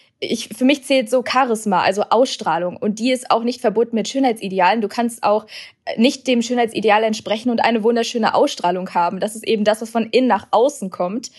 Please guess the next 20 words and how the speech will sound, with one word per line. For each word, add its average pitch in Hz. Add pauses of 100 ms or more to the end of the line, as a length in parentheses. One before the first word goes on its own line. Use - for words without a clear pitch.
(160)
falls 220
ihr 226
versteht, 226
wie 214
ich 214
meine. 220 (200)
So 247
dieses 240
Zusammenspiel 254
von, 233
von, 226 (280)
von 240
dem 220
Äußeren 269
und 220
dem 220
Inneren, 208
sodass 214
du 247
einfach 214